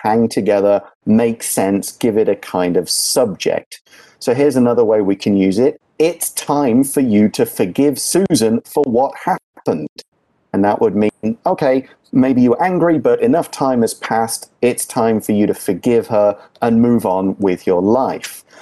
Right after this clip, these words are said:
Okay, so our guy Mitch wants to reach out again to Maury. We see, "So I flew to his home in Massachusetts, U S." So that's up in the northeast, uh, yeah, northeast corner.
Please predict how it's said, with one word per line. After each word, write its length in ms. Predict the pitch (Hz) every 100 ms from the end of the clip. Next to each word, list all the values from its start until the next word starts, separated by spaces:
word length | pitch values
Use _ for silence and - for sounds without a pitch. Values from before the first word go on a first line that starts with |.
| - - _ -
Okay, 460 | 208 - 104 110
so 540 | 196 - 214 190 90 -
our 180 | 117 127
guy 220 | 131 135
Mitch 400 | 117 113 - -
wants 300 | 120 127 135
to 320 | - 135 131 127
reach 320 | 110 147 -
out 180 | 113 113
again 240 | 117 110
to 100 | -
Maury. 360 | 107 90 87 123
We 140 | 135
see, 300 | 123 135 127
"So 480 | 131 - 143 208 214 127
I 180 | 135
flew 420 | 131 - - 175 170
to 160 | 165
his 200 | 156 151
home 340 | - 131 143 143
in 200 | 120 117 -
Massachusetts, 1080 | 127 147 143 - 233 226 - 180 - - -
U 320 | 104 120 139
S." 300 | 160 80 -
So 200 | - 92
that's 300 | 98 110 - - - -
up 140 | 160
in 100 | 170
the 100 | 156
northeast, 1040 | 131 131 139 139 139 - - 127 120 - -
uh, 340 | 113 110 110
yeah, 160 | 151 170
northeast 480 | 120 151 143 127 -
corner. 340 | 113 85 80